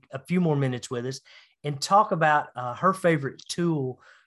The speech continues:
for helping her identify keywords to, to do those descriptions and titles and tags for YouTube, uh, for YouTube videos.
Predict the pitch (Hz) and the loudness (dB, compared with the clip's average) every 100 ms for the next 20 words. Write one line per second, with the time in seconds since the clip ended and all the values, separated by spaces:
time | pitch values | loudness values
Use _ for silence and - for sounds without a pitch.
0 | _ 143 139 175 170 139 127 139 127 - | _ -8 0 0 0 -6 -2 0 0 -4
1 | - 123 151 156 156 127 - 156 147 127 | -10 -4 -2 0 0 -2 -2 -6 -4 0
2 | 123 123 117 - - _ _ _ _ _ | 0 -2 -6 -10 -10 _ _ _ _ _
3 | 139 123 - 127 107 160 156 139 131 - | -8 -8 -8 -10 0 0 2 2 0 -6
4 | 117 - 147 - 127 117 110 113 110 - | -12 -8 -10 -8 -10 -10 -8 -10 -12 -2
5 | 147 131 120 113 110 104 131 120 113 110 | 0 2 -2 -8 -12 -8 -4 -2 -4 -6
6 | - - _ _ _ _ _ - 120 113 | -14 -18 _ _ _ _ _ -10 -8 -8
7 | 120 120 - 110 101 98 _ _ _ _ | -10 -12 -12 -12 -12 -16 _ _ _ _
8 | _ _ _ _ _ _ 135 117 - 139 | _ _ _ _ _ _ -4 -4 -4 -2
9 | 147 147 131 131 120 90 85 - - | -2 -4 -4 -4 -6 -8 -14 -16 -18